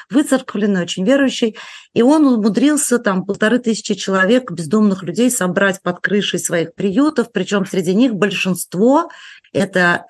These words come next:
э, инвалиды, старики и матери с детьми, которые никогда не могут, э, заработать, вообще, ну, никак не могут себе помочь. И, э, ты знаешь, я стала волонтёром, и мне очень хотелось понять причину. И когда, м, я начала этим заниматься,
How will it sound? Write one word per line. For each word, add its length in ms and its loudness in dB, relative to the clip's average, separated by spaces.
э, 160 -10
инвалиды, 520 2
старики 720 0
и 40 2
матери 380 0
с 60 -4
детьми, 380 0
которые 460 0
никогда 500 2
не 120 -2
могут, 440 -4
э, 220 -6
заработать, 640 0
вообще, 320 0
ну, 240 0
никак 420 0
не 80 -2
могут 280 -4
себе 180 -6
помочь. 500 -8
И, 340 2
э, 300 2
ты 100 2
знаешь, 260 2
я 120 2
стала 400 -2
волонтёром, 760 0
и 80 4
мне 160 6
очень 160 -2
хотелось 400 -2
понять 520 0
причину. 760 -2
И 220 4
когда, 560 0
м, 260 -2
я 140 2
начала 320 0
этим 240 -2
заниматься, 760 0